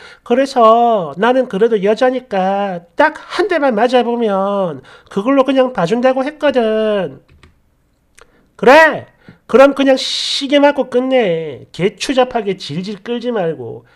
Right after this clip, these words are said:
가서 쳐 맞으라고. 그거 맞고 병원비 오십만 원 나올 거야.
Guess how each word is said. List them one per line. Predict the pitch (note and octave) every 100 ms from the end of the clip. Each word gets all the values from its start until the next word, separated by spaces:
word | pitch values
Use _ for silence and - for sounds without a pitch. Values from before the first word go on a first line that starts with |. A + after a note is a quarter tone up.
| _
가서 | - A#3+ C4
쳐 | - - D4+
맞으라고. | B3+ F3+ D4 E4+ C#4+ A3 A#3 A#3 F3+ _ _ _ _ _ _ _ _ _ _ _ _ _ _ _ _ _ _ _ _ _ _
그거 | - G#3+ C#4
맞고 | C#4 D4 D4 A#3+ A3
병원비 | G3 E3+ A#3 C4 A#3+
오십만 | A#3 - D#4 C4+ B3+
원 | C4+
나올 | G3+ F3+ G#3+
거야. | A#3 G3 D#3+ E3